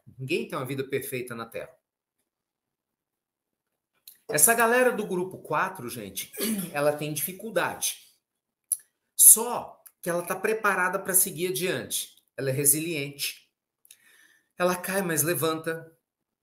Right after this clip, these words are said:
Essa galera do grupo quatro já sabe como ganhar dinheiro, <clears throat> já sabe como investir melhor o seu dinheiro. Então, o pouco é muito, porque a pessoa sabe como gerenciar. Essa galera do grupo quatro administra bem o tempo,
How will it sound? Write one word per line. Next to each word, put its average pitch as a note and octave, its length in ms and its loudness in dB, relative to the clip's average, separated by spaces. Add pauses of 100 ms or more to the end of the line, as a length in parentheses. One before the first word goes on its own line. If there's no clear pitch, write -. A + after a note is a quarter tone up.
(160)
Essa C#3 320 8
galera F3+ 360 2
do D#3+ 120 0
grupo F#3+ 280 -2
quatro A#2 420 -6
já E3 200 2
sabe F3+ 500 8
como D3+ 240 -10
ganhar C#3 220 -2
dinheiro, C#3 640 -4 (340)
<clears throat> G#3+ 400 0
já E3+ 200 -2
sabe F3+ 320 4
como E3 200 -8
investir F#3 720 -2
melhor C3+ 380 0
o A2 40 -2
seu G#2+ 220 -4
dinheiro. A#2 500 -8 (480)
Então, F3 460 0
o - 80 -6
pouco G#3 680 6
é D#3+ 60 -2
muito, F#3+ 500 -2
porque F3 140 -8
a D3+ 40 -6
pessoa D3+ 300 -2
sabe D3+ 380 2
como B2+ 220 -10
gerenciar. A2+ 640 -2 (380)
Essa D#3+ 200 8
galera G#3 340 0
do F#3+ 120 -4
grupo G3 280 -6
quatro D#3 520 -6
administra D#3 640 -2
bem C3 180 -4
o C#3+ 100 -10
tempo, C#3 500 -4